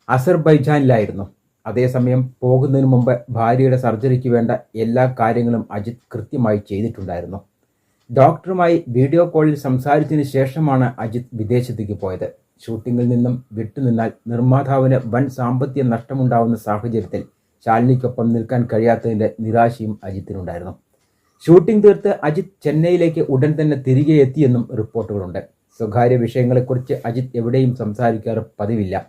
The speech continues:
കൂടാതെ സോഷ്യൽ മീഡിയയിൽ അത്ര സജീവമല്ലാത്ത താരങ്ങളുമാണ് അജിത്തും ശാലിനിയും. ഷൂട്ടിംഗ് പൂർത്തിയാക്കി തിരിച്ചെത്തിയതിന് ശേഷമുള്ള ഫോട്ടോയാണ് വൈറലാവുന്നത് എന്നാണ് പുറത്തു വന്നിട്ടുള്ള റിപ്പോർട്ടുകൾ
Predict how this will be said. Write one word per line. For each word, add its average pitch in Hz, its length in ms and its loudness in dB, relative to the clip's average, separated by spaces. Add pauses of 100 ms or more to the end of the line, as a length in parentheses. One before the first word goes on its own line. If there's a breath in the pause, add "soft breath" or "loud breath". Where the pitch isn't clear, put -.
(360)
കൂടാതെ 110 360 2 (160)
സോഷ്യൽ 123 380 -2
മീഡിയയിൽ 110 280 0 (120)
അത്ര 107 180 -10 (100)
സജീവമല്ലാത്ത 104 720 0 (200)
താരങ്ങളുമാണ് 101 640 -2 (160)
അജിത്തും 87 340 -18 (120)
ശാലിനിയും. - 400 -12 (760)
ഷൂട്ടിംഗ് 202 380 4
പൂർത്തിയാക്കി 185 460 4 (120)
തിരിച്ചെത്തിയതിന് 165 540 0 (100)
ശേഷമുള്ള 156 540 0
ഫോട്ടോയാണ് 131 540 0 (180)
വൈറലാവുന്നത് 120 640 2 (180)
എന്നാണ് 110 360 -2
പുറത്തു 117 360 -4
വന്നിട്ടുള്ള 101 420 -4
റിപ്പോർട്ടുകൾ 98 400 -8